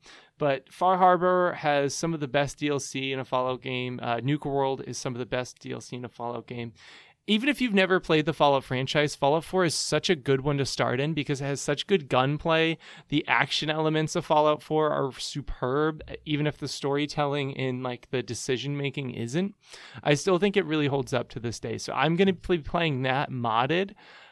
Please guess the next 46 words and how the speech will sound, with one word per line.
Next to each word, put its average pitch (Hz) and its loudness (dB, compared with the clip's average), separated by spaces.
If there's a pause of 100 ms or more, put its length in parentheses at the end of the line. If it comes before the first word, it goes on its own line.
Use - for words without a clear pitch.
(100)
um, 135 2
and 139 2
I'm 151 2
gonna 180 2
be 175 -2
playing 156 0
that 143 -4
on 135 -2
my 127 -4
Twitch - -6
channel 123 -2
because 117 -8
I 139 2
found 156 2
some 139 -4
really, 147 0
really 139 -2
cool 131 -4
mods, 123 -4 (760)
uh, 139 2
that 135 0
I'm 139 2
gonna 139 2
be 131 -2
able 127 0
to 123 -2
run 135 0 (420)
now 127 -2
that 127 -4
my 127 -4
graphics 147 -2
card 196 -2
came 208 -4
in 208 -4
and 131 -2
now 123 -2
that 123 -4
my 123 -6
computer 120 -6
does 113 -10
not 120 -6
sound 120 -8 (380)
like 135 -4
a 165 0
jet 196 0
engine. 117 -4